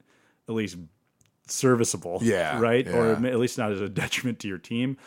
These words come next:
Speaker 1: But it's never gonna be your strength.
Speaker 2: Mm-hmm.
Speaker 1: It doesn't, it's not in your wiring. And that's okay.
Speaker 2: Yeah.
Speaker 1: Uh, but it's exhausting if you're like, "Oh, I'm not real strong at, um, I don't know, math."
Speaker 2: Yeah.
Speaker 1: Uh, you wanna make yourself,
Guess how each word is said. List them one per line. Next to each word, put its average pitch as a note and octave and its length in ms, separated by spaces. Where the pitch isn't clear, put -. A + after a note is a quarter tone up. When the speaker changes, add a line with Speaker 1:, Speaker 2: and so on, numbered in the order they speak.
Speaker 1:
But - 60
it's - 120
never A3 160
gonna G3 140
be C#3 80
your A2+ 120
strength. - 680
Speaker 2:
Mm-hmm. F2 260
Speaker 1:
It C#3 120
doesn't, C3+ 320
it's A#2 120
not D#3+ 140
in E3+ 80
your E3+ 120
wiring. C#3+ 480
And B2 140
that's D3+ 180
okay. G2 420
Speaker 2:
Yeah. E2+ 160
Speaker 1:
Uh, A2+ 220
but A#2+ 160
it's B2 200
exhausting A2 560
if F#2+ 140
you're F#2 100
like, - 120
"Oh, A#2+ 100
I'm A2+ 140
not B2+ 140
real A2+ 120
strong G2+ 480
at, F2+ 260
um, F#2 560
I F#2 120
don't E2 120
know, E2 240
math." G#2 520
Speaker 2:
Yeah. E2 220
Speaker 1:
Uh, G#2+ 280
you A#2 80
wanna B2+ 160
make A#2 260
yourself, A2 540